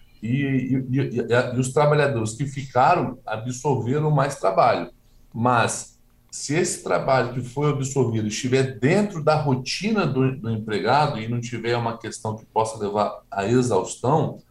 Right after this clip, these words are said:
a princípio, eu entendo que não, não, não, a gente não precisa falar em aumento salarial porque tá dentro da rotina. Mas,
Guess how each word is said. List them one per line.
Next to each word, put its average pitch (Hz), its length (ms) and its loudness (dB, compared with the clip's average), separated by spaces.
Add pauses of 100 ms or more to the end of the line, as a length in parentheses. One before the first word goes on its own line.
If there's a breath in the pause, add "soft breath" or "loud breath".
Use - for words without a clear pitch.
(380 soft breath)
a 123 160 4
princípio, 139 1000 -2
eu 120 120 -2
entendo 123 480 -2
que 139 100 -4
não, 143 380 2
não, 113 280 2
não, 113 180 0
a 104 60 0
gente 107 180 -4
não 123 100 0
precisa 127 280 0
falar 123 360 4
em 135 60 4
aumento 120 360 2
salarial 143 500 4
porque - 140 -6
tá 147 120 2
dentro 139 260 -2
da - 80 0
rotina. 147 420 -2
Mas, 123 560 0